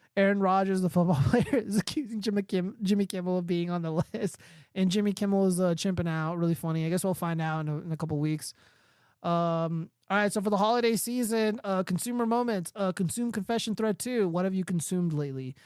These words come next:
So, of course, I write, uh, "Father, I have consumed power tools, crafting materials, and various fabrics to create puppets for clients. I enjoyed the consuming process. Please forgive me, Father, for I have sinned." Oh, God, I misspelled that. "However,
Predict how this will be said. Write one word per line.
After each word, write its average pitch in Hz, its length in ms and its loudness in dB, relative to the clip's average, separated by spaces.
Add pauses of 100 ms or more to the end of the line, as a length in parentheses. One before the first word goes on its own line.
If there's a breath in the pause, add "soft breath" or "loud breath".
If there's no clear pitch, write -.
(380 soft breath)
So, 170 200 -2
of 147 120 -2
course, 170 260 0
I 165 100 0
write, 160 320 0
uh, 156 240 -4
"Father, 165 380 0
I 160 80 -4
have 156 140 -4
consumed 170 640 -2
power 160 300 0
tools, 156 380 -2
crafting 165 320 -4
materials, 160 500 0
and 151 140 -2
various 156 280 0
fabrics 151 440 -4
to 151 80 -4
create 151 320 -4
puppets 165 400 -4
for 165 160 -4
clients. 151 420 -4 (420 soft breath)
I 156 100 -2
enjoyed 156 400 0
the 160 80 -4
consuming 160 640 -2
process. 135 520 -8
Please 175 300 -2
forgive 160 260 -2
me, 156 80 0
Father, 156 260 -4
for 151 160 -4
I 151 120 -2
have 135 120 -6
sinned." 156 520 -4
Oh, 165 140 -2
God, 151 200 -4
I 147 60 -4
misspelled 147 400 -4
that. 135 180 -4 (280 loud breath)
"However, 226 560 4